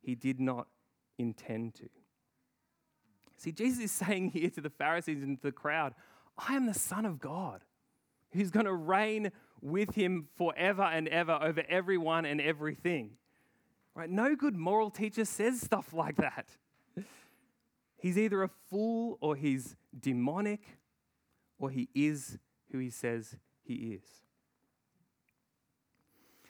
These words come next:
And for those of us who are Christians, who say, "Yes, he is the Son of God,"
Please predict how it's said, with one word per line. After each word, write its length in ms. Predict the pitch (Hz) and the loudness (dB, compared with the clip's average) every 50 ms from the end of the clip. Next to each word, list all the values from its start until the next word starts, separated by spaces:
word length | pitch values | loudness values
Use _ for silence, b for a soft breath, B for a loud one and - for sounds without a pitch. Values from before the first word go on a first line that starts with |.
| b b b b b b b | b b b b b b b
And 100 | 147 147 | -6 -4
for 80 | - | 0
those 220 | 180 226 262 277 247 | 2 2 2 2 2
of 40 | 247 | 0
us 140 | 247 - | 0 2
who 140 | - 208 180 | 2 2 4
are 300 | 165 175 185 190 185 175 | 4 4 4 4 2 0
Christians, 480 | - - - 170 147 - - 139 127 - | -4 -4 -2 -2 -2 -2 -4 -6 -6 -4
who 80 | 147 | -4
say, 200 | 147 - 175 170 | -2 0 0 0
"Yes, 360 | 165 147 151 175 175 160 - - | 0 2 2 0 0 0 -4 -8
he 340 | - 160 147 139 165 185 | -8 -8 -2 2 4 4
is 280 | 190 180 170 147 - - b b b b b b b b b | 4 4 2 -2 -6 -12 b b b b b b b b b
the 100 | - 147 | -2 -2
Son 280 | 143 - - 151 143 143 | -2 0 0 0 0 0
of 100 | 131 123 | 0 -2
God," 360 | 131 117 101 98 98 92 107 | -4 -6 -6 -6 -10 -14 -18